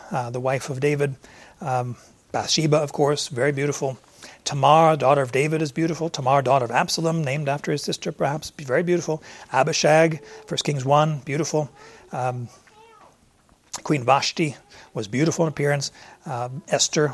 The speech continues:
oh, just top notch. And so, and even we're gonna see it in Job forty-two and verse fifteen. When God restores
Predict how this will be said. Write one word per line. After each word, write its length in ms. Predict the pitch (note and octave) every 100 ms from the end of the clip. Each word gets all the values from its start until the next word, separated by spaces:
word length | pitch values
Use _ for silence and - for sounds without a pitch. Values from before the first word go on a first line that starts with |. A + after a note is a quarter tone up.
| C4+
oh, 220 | D3+ - -
just 240 | - C3+ - _
top 200 | - B2
notch. 360 | C#3 E3 D#3 - - - -
And 400 | - C#3 C#3+ -
so, 200 | - F#3 - - -
and 160 | F#3
even 260 | C4 D4+ C#4
we're 60 |
gonna 120 | A#3 A3
see 220 | - G#3
it 120 | G#3
in 220 | F3+ F3+
Job 440 | D3 F3+ F#3 E3+ -
forty-two 440 | F#3+ F#3 F#3 F3
and 100 | D#3
verse 180 | D3+ C#3+
fifteen. 500 | F3+ C#3+ A3+ G3 G#2+ - _ - - _
When 140 | D#3 C3+
God 360 | C3+ F3+ G3
restores 680 | E3+ - F3+ E3 E3+ E3+ -